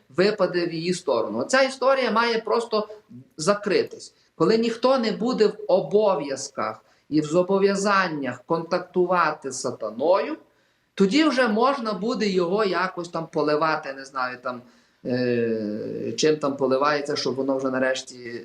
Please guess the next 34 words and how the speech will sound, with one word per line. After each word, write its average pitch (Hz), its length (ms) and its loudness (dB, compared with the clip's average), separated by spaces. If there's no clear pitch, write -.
е, 117 40 -12
е, 113 300 -16
здохло. - 520 -6
Ну, 160 140 4
а 196 80 4
поки 254 400 0
ще 247 360 -2
тема 233 300 -2
не 220 180 0
закрита, 220 580 -2
поки 208 300 -4
контакти 196 680 0
відкриті, 185 720 -2
поки 214 280 2
переговорний 196 640 2
процес 165 500 -2
відкритий, 180 720 0
поки 208 280 4
в 208 60 4
ньому 226 380 4
також 202 420 -2
фігурує 196 420 0
і 214 140 -2
Україна, 165 720 0
тому 147 260 -6
що 147 120 -6
Україна 147 520 0
в 135 80 -8
це 147 140 -2
кооптована, 139 840 -2
в 123 80 -10
цей 127 160 -12
переговорний 123 560 -4
процес. 120 320 -6